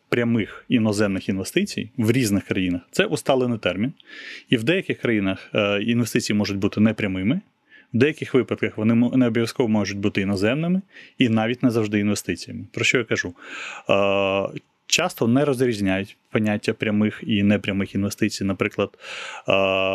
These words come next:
в, на фінальному етапі погодження попередньої версії закону, вибачте мені за цей зворот, е, було виключено слово «прямих», тому що, е,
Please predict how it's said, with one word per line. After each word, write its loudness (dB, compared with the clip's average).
в, -2
на 2
фінальному -2
етапі -4
погодження 0
попередньої -2
версії 0
закону, 0
вибачте -2
мені -2
за -2
цей -2
зворот, -2
е, -12
було 2
виключено 0
слово 0
«прямих», -4
тому 0
що, 0
е, -2